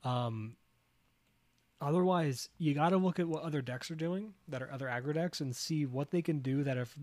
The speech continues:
able to be combatant versus, um, you know, control in general and how they can kind of go beyond turn four and five.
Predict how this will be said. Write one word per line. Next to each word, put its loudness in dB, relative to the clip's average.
able -2
to -6
be -6
combatant -2
versus, -6
um, -8
you -4
know, -4
control 0
in -2
general -4
and -4
how -4
they -6
can -10
kind -8
of -6
go -2
beyond -4
turn -4
four -2
and -6
five. -4